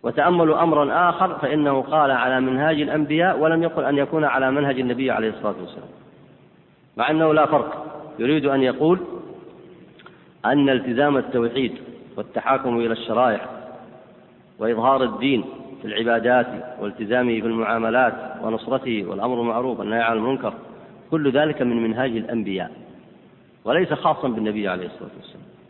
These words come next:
وهذا يدل على أن الأمر واضح جلي جدًا، أن هذا الأمر واضح جلي جدًا، بحيث أنه ينبغي للعاقل أن يتأمله ويلتزم به،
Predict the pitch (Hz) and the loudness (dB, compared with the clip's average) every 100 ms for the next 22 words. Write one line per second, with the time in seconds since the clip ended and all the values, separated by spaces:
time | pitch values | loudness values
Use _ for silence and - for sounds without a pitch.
0 | - _ _ _ _ _ _ _ _ - | -20 _ _ _ _ _ _ _ _ -4
1 | 110 131 156 147 135 123 120 143 156 139 | 0 4 4 4 4 4 2 2 0 2
2 | 110 123 123 147 143 123 - 151 170 160 | 2 2 2 0 2 2 2 0 0 -2
3 | 117 120 156 156 175 135 135 151 143 120 | 0 4 4 2 0 2 2 2 2 2
4 | 120 101 98 - - - - - - - | 0 -4 -6 -8 -14 -20 -20 -20 -20 -20
5 | - - _ _ _ _ _ _ _ _ | -20 -20 _ _ _ _ _ _ _ _
6 | _ _ _ _ _ _ - 113 120 139 | _ _ _ _ _ _ -8 -4 2 2
7 | 123 135 170 175 - - - - - 127 | 2 2 0 0 -6 -14 -16 -12 2 4
8 | 165 170 160 180 185 117 120 131 165 165 | 6 4 4 2 0 -2 0 2 0 2
9 | 170 123 123 113 120 117 - - - - | 2 2 0 -2 0 0 -2 -16 -16 -8
10 | 127 - 175 185 160 208 - - - - | -6 0 2 2 4 2 0 -10 -14 -16
11 | - 113 131 131 131 165 156 135 135 120 | -12 -2 0 4 4 4 2 2 0 0
12 | 117 139 113 139 156 180 170 143 139 131 | 0 0 0 0 0 -2 -4 -2 0 0
13 | 131 127 127 151 147 127 123 131 120 113 | 0 -2 0 0 2 2 0 -2 -2 -2
14 | 120 | -4